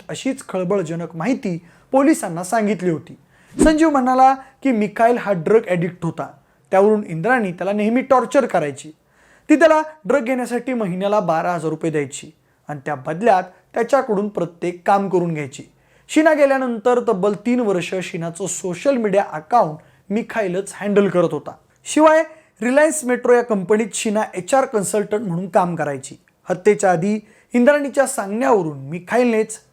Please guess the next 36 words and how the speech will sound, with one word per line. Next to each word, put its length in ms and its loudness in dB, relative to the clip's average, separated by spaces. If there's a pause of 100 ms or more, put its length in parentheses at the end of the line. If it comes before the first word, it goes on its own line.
तिचा 240 0
राजीनामा 580 -4
टाईप 400 0
केला 200 -2
होता. 220 -8 (480)
इंद्राणीनं 500 4
मिखाईललाही 840 0 (220)
शीना 340 0
यूएसला 480 0
असल्याचं 360 -6
सांगितलं 480 -2
होतं. 220 -6 (260)
संजीवनं 400 2
पोलिसांना 600 0
असंही 340 0
सांगितलं 460 0
होतं 300 4
की 200 -2
विधीच्या 500 -2
आणि 200 -4
प्रॉपर्टीच्या 680 -4
आड 160 -2
कुणी 260 -6
येऊ 180 0
नये 260 2 (380)
आणि 200 2
मिखाईल 460 -2
आपला 300 -2
मुलगा 320 -4
हे 180 0
कोणाला 320 -6
समजू 400 -4
नये, 280 -2 (260)
म्हणून 200 4
ती 180 0
त्याला 360 4